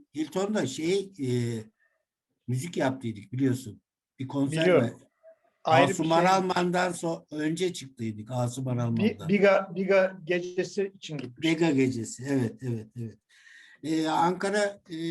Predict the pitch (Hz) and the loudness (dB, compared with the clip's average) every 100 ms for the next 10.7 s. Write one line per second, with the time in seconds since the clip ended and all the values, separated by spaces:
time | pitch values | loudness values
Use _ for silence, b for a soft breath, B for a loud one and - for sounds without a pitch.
0 | 165 160 160 160 - _ - 120 139 208 | -4 -6 -8 -10 -16 _ -8 0 2 4
1 | 208 139 - 107 104 101 98 113 117 120 | 2 0 -4 -6 -6 -10 -10 -8 -6 -6
2 | 123 123 117 110 101 - - 151 127 139 | -4 -2 -2 -6 -8 -10 -10 -8 2 2
3 | 170 170 139 107 - 127 135 131 143 175 | 4 2 2 -2 -6 -6 -2 0 0 0
4 | 170 151 131 127 117 107 104 - 98 - | 0 -4 -4 -6 -6 -6 -10 -12 -14 -12
5 | 101 101 156 175 _ _ _ _ _ _ | -16 -14 -14 -16 _ _ _ _ _ _
6 | _ _ 135 135 131 127 123 120 120 117 | _ _ -6 -4 -4 -4 -4 -6 -8 -14
7 | _ - 151 175 214 220 220 170 135 156 | _ -6 -4 -4 -2 0 2 2 2 0
8 | 175 - 190 180 170 139 220 226 - 147 | -4 -8 -10 -4 -6 -4 -6 -6 -4 0
9 | 127 117 - 123 120 165 - 151 170 135 | 0 0 -2 -2 -2 -8 -8 -6 -2 -2
10 | 117 117 117 113 110 107 107 | -2 -4 -8 -6 -6 -8 -12